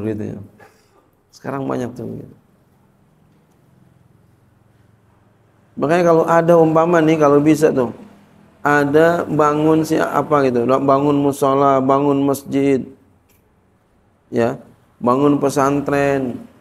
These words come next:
tuh kita kalau bisa jangan kagak andil. Saya,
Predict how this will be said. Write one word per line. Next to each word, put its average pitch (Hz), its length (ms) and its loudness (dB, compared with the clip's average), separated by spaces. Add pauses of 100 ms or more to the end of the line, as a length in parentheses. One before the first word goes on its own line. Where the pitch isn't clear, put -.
(1300)
tuh 135 320 -8 (400)
kita 127 480 -6 (440)
kalau 117 160 0
bisa 120 320 -2
jangan 120 240 -4
kagak 113 320 -2
andil. 117 400 -2
Saya, 143 480 -2